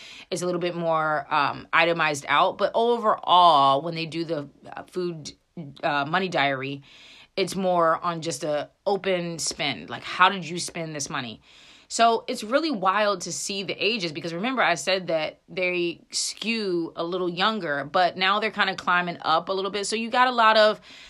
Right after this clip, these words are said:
um, I think, what, like, millennials and still Gen X people that'll be on there. So there is girls on there who are,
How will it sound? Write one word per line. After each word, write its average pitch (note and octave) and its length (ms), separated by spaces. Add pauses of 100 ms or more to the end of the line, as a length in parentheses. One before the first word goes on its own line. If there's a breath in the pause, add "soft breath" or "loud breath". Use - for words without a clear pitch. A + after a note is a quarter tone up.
(200 loud breath)
um, E3+ 540 (160)
I E3+ 80
think, F#3+ 260 (160)
what, - 300
like, C#3 160
millennials F#3 480
and E3+ 80
still F3+ 180
Gen F3 240
X E3+ 360
people G3 320
that'll G3 200
be G3 140
on G3+ 100
there. G3+ 320 (880)
So A3 360 (560 loud breath)
there D4+ 160
is C4 140
girls G#3+ 480
on F#3 200
there D#3 260
who G3 640
are, E3+ 680